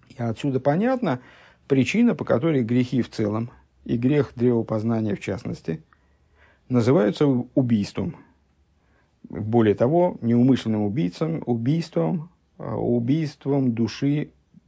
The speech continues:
не, не намеренно. «Ли еши ал йодом нимши хаюс миагдуши ля клипа», поскольку благодаря действиям греховным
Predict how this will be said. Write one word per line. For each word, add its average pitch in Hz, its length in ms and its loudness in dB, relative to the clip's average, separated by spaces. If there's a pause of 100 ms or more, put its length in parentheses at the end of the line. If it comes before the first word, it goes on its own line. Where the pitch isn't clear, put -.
(160)
не, 127 280 0
не 127 420 2
намеренно. 117 640 2 (680)
«Ли 143 280 4
еши 202 560 0
ал 175 240 2
йодом 139 460 0
нимши 147 320 -2
хаюс 139 400 0
миагдуши 117 640 -2
ля 107 240 0
клипа», 202 420 -4
поскольку 117 580 -2
благодаря 107 680 -2 (420)
действиям 95 560 -6 (160)
греховным 127 680 0